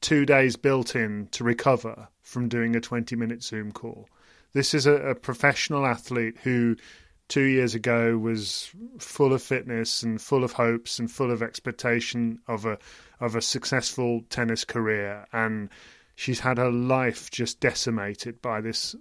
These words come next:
this awful condition, long covid, which I have a very mild case of, relatively speaking. Now, I have to say I, I had a little relapse of it a week ago, and it's,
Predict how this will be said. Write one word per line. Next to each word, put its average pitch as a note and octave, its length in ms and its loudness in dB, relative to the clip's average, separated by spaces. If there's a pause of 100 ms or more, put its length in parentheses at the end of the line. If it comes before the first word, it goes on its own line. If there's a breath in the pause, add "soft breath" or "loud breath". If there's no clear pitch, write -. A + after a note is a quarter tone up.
(120)
this C3 240 -4
awful C3 720 0 (220)
condition, A2+ 720 -2
long A#2+ 240 -2
covid, G#2+ 520 0
which C3+ 300 -2 (380 loud breath)
I D#3+ 100 6
have D#3 140 6
a C#3+ 60 4
very C3+ 360 6
mild A#2+ 400 2
case A2+ 400 0
of, G#2+ 280 -4
relatively A#2 580 0
speaking. G#2+ 640 -4
Now, A2 280 -2 (360 loud breath)
I B2+ 100 2
have B2 200 2
to A#2 100 -6
say B2+ 160 2
I, A#2+ 320 6
I B2 120 4
had A#2+ 200 4
a A2 120 2 (120)
little A#2+ 320 0
relapse B2 520 0
of A#2+ 120 0
it B2 100 2
a B2+ 60 0
week D#3+ 260 4
ago, A2 360 2
and A2+ 100 2
it's, - 380 -4